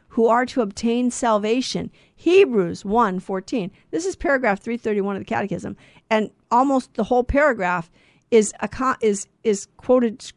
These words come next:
quoting scripture, but then they give a commentary. What is this? Well, we have this. We know that the angels are messengers because they are all ministering spirits sent forth to serve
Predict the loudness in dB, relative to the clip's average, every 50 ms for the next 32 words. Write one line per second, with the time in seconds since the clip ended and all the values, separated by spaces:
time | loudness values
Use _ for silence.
0 | _ _ 0 4 4 4 4 4 0 -2 -4 -6 -4 -4 -4 -4 -4 -6 -10 -16
1 | -20 -14 _ -6 -2 0 2 4 4 4 4 2 2 0 0 -4 -4 -2 -2 -2
2 | -2 -2 -2 -4 -2 -2 0 0 0 -2 -4 -4 -8 -10 -8 -4 -4 -4 -4 -4
3 | -8 _ _ -4 -2 0 0 0 0 -2 -2 -4 -6 -8 -6 -2 0 2 2 4
4 | 4 4 2 0 -2 -6 -6 -4 -4 -4 -4 -4 -4 -4 -4 -2 -2 0 0 0
5 | 0 0 -2 -4 -4 -4 -2 -2 -2 -2 -4 -8 -14 -20 -20 -20 -20 -6 -4 -2
6 | 0 2 4 4 4 4 4 4 6 6 4 4 4 4 4 6 6 6 4 4
7 | 2 2 -2 -2 -4 -2 -2 0 0 -2 -4 -2 -2 -2 -2 -2 -4 -8 -4 -2
8 | -2 -2 -2 -4 -4 0 0 0 0 -2 -4 -4 -4 -4 -4 -4 -2 0 0 2
9 | 2 0 0 0 0 -2 -4